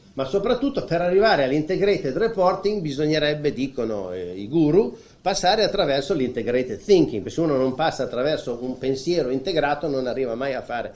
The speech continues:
reporting integrato. Ecco, il passare attraverso il pensiero integrato dovrebbe essere il ritorno di valore ma-, massimo,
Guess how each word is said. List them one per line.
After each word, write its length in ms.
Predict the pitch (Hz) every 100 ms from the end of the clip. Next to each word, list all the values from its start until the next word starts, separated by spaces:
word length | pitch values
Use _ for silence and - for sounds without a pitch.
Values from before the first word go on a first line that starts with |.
| -
reporting 540 | 123 117 120 113 104 104
integrato. 500 | 87 92 78 - -
Ecco, 200 | 135 -
il 100 | 120
passare 440 | - 160 208 185
attraverso 440 | 139 160 180 156 135
il 60 |
pensiero 360 | 127 151 202 160
integrato 600 | 160 196 107 76 - 90 - -
dovrebbe 420 | 185 165 135 101
essere 280 | 87 - 113
il 80 | 113
ritorno 680 | 117 117 92 90 95 98 - _ _ _ _ -
di 160 | 120
valore 380 | 117 117 98 95
ma-, 220 | 90 87
massimo, 580 | 117 117 - - 78 73